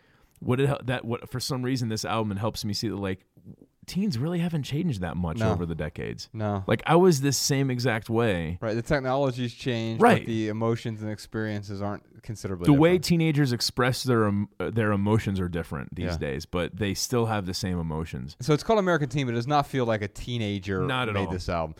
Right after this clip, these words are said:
Speaker 1: No.
Speaker 2: In fact, it reminds me of, uh, a singer-songwriter from the, so it's, I don't know what you, it's, you call it pop music, I guess.
Speaker 1: Sure.
Speaker 2: But he sounds a lot like, uh, Pablo Nutini
Speaker 1: Yeah.
Speaker 2: from Scotland,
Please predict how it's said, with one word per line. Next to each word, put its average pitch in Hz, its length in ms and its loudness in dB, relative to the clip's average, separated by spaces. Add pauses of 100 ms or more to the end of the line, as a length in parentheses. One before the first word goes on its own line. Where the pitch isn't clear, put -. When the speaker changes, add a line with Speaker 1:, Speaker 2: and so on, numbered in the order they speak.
(160)
Speaker 1:
No. - 80 -4
Speaker 2:
In 151 140 2
fact, 165 180 4
it 175 60 2
reminds 147 460 2
me 101 220 -4
of, 98 300 -4 (420)
uh, 95 360 0
a 107 100 -8
singer-songwriter 110 840 0
from 98 360 -6 (120)
the, 98 380 -6
so 151 140 -4
it's, 147 200 -6 (180)
I 180 80 -8
don't 233 140 -6
know 127 220 0
what 110 240 -6
you, 135 140 -4
it's, - 280 -14
you 165 80 -18
call 202 200 2
it - 40 -16
pop 131 240 0
music, 95 300 -6
I 85 100 -2
guess. 87 240 -4
Speaker 1:
Sure. 90 260 -6 (300)
Speaker 2:
But 117 140 0
he 151 80 0
sounds 208 320 -2
a 151 60 2
lot 120 420 2
like, 104 460 -2 (320)
uh, 95 140 -2
Pablo 135 400 2
Nutini 131 600 -4
Speaker 1:
Yeah. 123 260 4
Speaker 2:
from 117 160 4
Scotland, 175 580 0